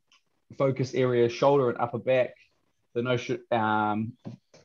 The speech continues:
uh, lower back issues, hips and glutes, you know?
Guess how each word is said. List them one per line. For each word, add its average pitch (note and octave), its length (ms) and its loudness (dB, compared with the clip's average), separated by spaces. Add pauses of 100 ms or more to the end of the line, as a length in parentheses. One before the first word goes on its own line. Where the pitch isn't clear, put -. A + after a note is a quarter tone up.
(100)
uh, A2+ 240 2
lower C3 260 6
back B2 300 2
issues, A#2 460 0
hips - 260 -6
and G2+ 120 -8
glutes, F2+ 400 -8 (160)
you G#2+ 60 -4
know? B2 120 0